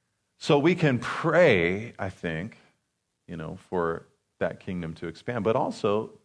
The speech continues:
there's a sense in which I think we can pray for the return of the Lord. The Bible ends with Revelation chapter twenty-two, with John saying, "He who testifies to these things says, 'Surely I am coming soon.'" That's Jesus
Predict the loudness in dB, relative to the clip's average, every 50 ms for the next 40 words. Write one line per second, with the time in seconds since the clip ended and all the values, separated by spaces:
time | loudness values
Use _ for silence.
0 | _ _ _ -2 0 0 0 0 -4 -6 -6 -6 -6 -4 -4 -4 -2 0 0 0
1 | 0 -2 -4 -4 -4 -4 -8 -6 -4 -6 -6 -4 -4 -6 -6 -4 0 0 2 2
2 | 0 -2 -4 -4 -2 0 -2 -2 -2 -4 -6 -6 -6 -6 -8 -6 -6 -4 -2 -2
3 | -2 -2 -2 0 0 0 0 -2 -2 -2 -2 -4 -8 -8 -12 -14 -18 _ _ _
4 | _ _ _ _ _ _ _ _ _ _ _ _ _ _ _ _ _ _ _ _
5 | _ _ -2 2 4 4 4 6 4 4 4 4 4 4 4 4 4 2 0 0
6 | -2 0 2 4 4 4 6 6 6 6 4 4 2 0 -2 0 2 2 2 2
7 | 0 -4 -4 -2 -2 -2 0 2 0 0 0 2 2 2 4 2 0 0 2 2
8 | 2 4 4 2 0 0 0 0 0 2 0 0 0 0 2 2 4 2 2 2
9 | 2 0 0 2 -2 -2 2 2 2 2 2 0 -2 0 2 2 2 2 0 -2
10 | -4 -2 -2 -2 -2 -4 0 2 2 2 2 2 -2 -4 0 2 2 4 4 6
11 | 6 6 4 4 4 2 2 2 2 2 2 0 -2 0 -2 0 0 2 0 0
12 | -2 -4 -10 -8 -2 0 2 2 2 2 0 0 0 -2 -2 -4 -8 -4 -2 0
13 | 0 0 0 -2 -6 -6 -6 -10 -18 -20